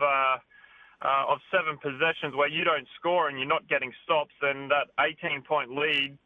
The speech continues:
um, can get, uh, reeled back in very quickly. And that's exactly what happened. So, um, yeah, we had a few things to address there, and, uh, we came out in Adelaide and, and showed a bit more composure going down the stretch,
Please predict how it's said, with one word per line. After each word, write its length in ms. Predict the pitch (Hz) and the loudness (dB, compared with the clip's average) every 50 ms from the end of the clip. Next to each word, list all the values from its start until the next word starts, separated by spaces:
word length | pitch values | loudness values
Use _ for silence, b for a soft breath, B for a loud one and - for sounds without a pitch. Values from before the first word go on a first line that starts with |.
| _ - | _ 0
um, 840 | 143 135 135 131 131 131 131 131 131 131 127 131 131 127 127 123 - - _ 131 - - | 0 2 4 2 4 4 4 2 2 0 -2 -4 -8 -8 -10 -10 -12 -18 _ -20 -16 -6
can 160 | - 143 135 127 | -4 -4 -2 2
get, 160 | 143 143 113 110 - - | 0 0 0 -2 -2 0
uh, 180 | 135 131 127 123 | 2 2 2 0
reeled 340 | 120 135 151 143 143 135 123 | 0 -2 0 0 0 0 2
back 180 | 139 139 139 - - | 0 0 0 0 -2
in 180 | 147 139 135 120 | -6 -6 -4 0
very 260 | 131 139 139 131 127 | 0 0 2 0 -2
quickly. 500 | - - - 156 147 - 147 135 131 127 | -4 -4 -4 -4 -4 -2 -2 -2 0 -2
And 160 | 123 120 127 _ B B B B B B B B | -2 -4 -6 _ B B B B B B B B
that's 180 | - 151 151 - - | 0 0 0 0 -4
exactly 440 | 151 135 170 170 170 - 180 170 | -2 0 0 0 0 0 0 2
what 180 | 151 165 165 165 | 4 2 2 4
happened. 380 | 175 185 185 - - 151 139 - | 2 2 0 2 -2 -6 -6 0
So, 540 | - 165 156 160 160 151 - _ _ - 139 | 2 2 4 4 2 0 -4 _ _ -2 0
um, 520 | 151 156 160 160 160 165 160 160 160 156 - _ _ | 2 4 4 4 4 2 0 -2 -6 -12 -12 _ _
yeah, 180 | 165 180 160 131 | -2 0 0 0
we 260 | 127 143 147 147 143 - B B B B B B B B B B B | 0 0 -2 -2 -2 -4 B B B B B B B B B B B
had 140 | 208 185 175 | 0 0 0
a 40 | - - | -2 -2
few 140 | 220 214 202 - | -2 -2 -2 -2
things 200 | 208 202 196 185 - | -4 -4 -4 -4 -2
to 100 | 190 185 | -2 -2
address 340 | 180 165 151 180 190 196 190 _ - | -2 0 0 0 0 0 -2 _ -2
there, 400 | 175 180 185 196 208 226 226 214 | 0 2 2 2 2 2 0 0
and, 200 | 196 180 180 175 | 0 -2 -2 0
uh, 240 | 180 180 180 180 180 170 | 0 2 2 2 0 0
we 120 | 180 170 | -2 -4
came 260 | - 190 185 175 175 | -2 0 0 0 2
out 180 | 180 175 175 165 | 0 0 0 0
in 80 | 156 | 0
Adelaide 540 | 160 160 170 175 180 175 180 180 190 196 185 | 0 0 0 0 0 0 0 0 0 0 -2
and, 240 | 185 165 160 160 160 | -2 -4 -4 -6 -4
and 220 | 139 160 165 147 - | -2 -2 -2 -2 0
showed 200 | - 185 165 160 | 0 0 0 0
a 20 | 156 | 0
bit 180 | 156 175 175 | -2 -2 -2
more 200 | 160 165 160 160 - | 0 0 -2 -2 -2
composure 540 | - 165 151 - - 170 165 170 170 160 156 | -4 -8 -8 -2 0 0 0 0 0 -2 -2
going 320 | 143 160 160 160 160 156 | 0 0 0 0 0 0
down 180 | 143 160 156 151 | 0 -2 -2 -2
the 80 | 147 - - | -4 -12 -6
stretch, 240 | - 165 165 165 | -2 -2 -2 -2